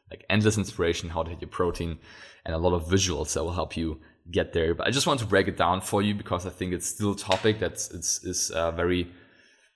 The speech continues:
that many people talk about, but many people don't really talk about it. They just, <laughs> when, when influencers are asked, "How do you hit your protein?" um, or, like, coaches that, that are vegan, it's mostly like, "Yeah, I'm just eating beans and I'm eating whole foods and I'm cool,"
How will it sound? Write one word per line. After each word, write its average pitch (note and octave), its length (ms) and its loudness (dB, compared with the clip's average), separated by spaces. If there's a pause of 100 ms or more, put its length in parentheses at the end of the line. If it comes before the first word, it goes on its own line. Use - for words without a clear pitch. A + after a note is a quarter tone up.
(280)
that F2+ 140 4
many G#2 160 8
people G2+ 180 2
talk G#2 260 4
about, C#3+ 420 2
but F#2 160 0
many G#2 180 4
people G#2 200 2
don't G2 420 4
really G#2+ 220 6
talk D#2+ 260 -2
about A#1 260 -6
it. - 60 -12
They F2 100 2
just, - 480 0 (180)
<laughs> - 220 -20
when, G2 120 2 (240)
when F#2 400 0
influencers B2 540 4
are F2+ 160 4
asked, G2 360 4
"How G2 140 4
do G2 80 2
you F#2 80 0
hit E2+ 100 -8
your E2 80 -4
protein?" G#2 560 0 (480)
um, F2 440 -2
or, F2+ 120 0
like, E2+ 180 0
coaches G2 680 0
that, F2 200 -2 (280)
that E2+ 120 2
are D#2+ 80 0
vegan, F2+ 320 0 (400)
it's - 160 -6
mostly G2 260 4
like, F2+ 220 0
"Yeah, D3 140 0
I'm G#2 160 0
just B2 220 0
eating A#2 280 2
beans A#2 320 2
and F#2 80 -4
I'm F2+ 120 -4
eating G#2+ 200 0
whole A2 220 2
foods A2 440 -2
and - 80 -10
I'm G2 200 -2
cool," A2+ 500 -2